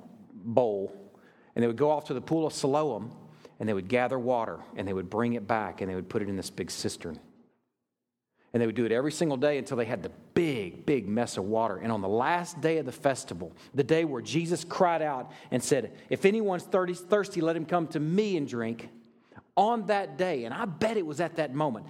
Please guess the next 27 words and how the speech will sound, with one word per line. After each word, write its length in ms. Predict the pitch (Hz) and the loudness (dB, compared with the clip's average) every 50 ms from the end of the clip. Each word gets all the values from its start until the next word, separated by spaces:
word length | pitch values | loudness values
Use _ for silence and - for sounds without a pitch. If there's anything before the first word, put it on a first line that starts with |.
| - - | -4 0
they 100 | - 170 | 0 2
take 240 | 175 - 196 180 190 | 2 2 2 2 0
this 140 | 160 - - | -2 -6 -2
big 220 | 147 160 151 - | 0 0 0 0
cistern 420 | - - 175 165 - - 143 127 | -2 -2 -4 -2 0 0 0 -2
full 180 | 117 - 143 135 | 0 0 0 0
of 80 | 127 117 | 2 2
water 300 | 135 139 131 120 101 - - - - - | 2 2 2 0 -4 -8 -12 -16 -10 -6
and 120 | - 120 - | -6 -4 0
pour 280 | - 180 180 170 156 | 2 2 2 4 2
it 20 | 147 | 2
over 160 | 143 123 127 | 0 -2 -2
the 120 | 117 117 | 0 2
altar. 260 | 127 120 113 - 92 78 - | 2 2 0 -2 -6 -10 -8
Whoosh! 1400 | - 110 - - - - - - - - - - - - - - - - - - - - - - - - - - - _ _ _ _ _ _ _ _ _ _ _ _ _ _ _ _ _ _ _ _ _ _ - | -6 -6 -6 -4 -2 0 0 0 2 0 -2 -2 -2 -2 -2 -4 -4 -6 -6 -6 -6 -6 -6 -8 -8 -10 -12 -16 -20 _ _ _ _ _ _ _ _ _ _ _ _ _ _ _ _ _ _ _ _ _ _ -8
And 100 | - 113 | -4 -4
then 60 | 113 | -2
they 100 | 107 95 | -2 -4
thank 280 | - - 127 117 113 101 | -4 -4 -4 -4 -2 -2
God 260 | 113 107 104 101 - | 0 0 0 0 -2
for 100 | - 90 | -4 -8
his 100 | 98 98 | -8 -10
provision 640 | - - 101 90 92 107 107 101 90 87 82 78 - - - _ _ _ _ _ _ _ _ - | -8 -8 -6 -2 0 0 0 0 -2 -6 -8 -10 -12 -14 -20 _ _ _ _ _ _ _ _ -18
of 140 | 92 90 92 | -12 -8 -4
rain 300 | 95 98 104 107 101 95 | -4 -2 -2 -2 -4 -6
for 240 | - - 98 98 | -6 -6 -6 -6
their 220 | 90 90 85 80 | -4 -4 -6 -8